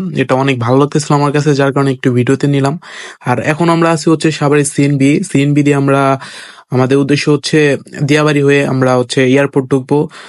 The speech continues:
তো দেখা যাক কি হয়। তো আমরা সিএনবি দিয়ে হচ্ছে কলমার দিকে রওনা হলাম। আর এই পাশে এটা হচ্ছে,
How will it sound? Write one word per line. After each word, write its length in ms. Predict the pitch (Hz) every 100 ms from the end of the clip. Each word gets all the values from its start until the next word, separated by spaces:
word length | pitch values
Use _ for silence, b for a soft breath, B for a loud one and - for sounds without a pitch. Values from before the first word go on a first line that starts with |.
| B
তো 100 | 127
দেখা 240 | 139 135
যাক 200 | 139 143 143 - b b
কি 120 | - 131
হয়। 260 | 123 127 185
তো 80 | 156
আমরা 280 | 151 151 151
সিএনবি 460 | - 160 165 175
দিয়ে 340 | 151 170 165 160
হচ্ছে 260 | 156 151
কলমার 460 | 156 160 156 156 143
দিকে 360 | 151 151 156 151
রওনা 240 | 147 151
হলাম। 300 | 143 147 143
আর 120 | 139
এই 140 | 135 135
পাশে 440 | 147 - 151 147
এটা 120 | 139
হচ্ছে, 480 | 143 139 - 147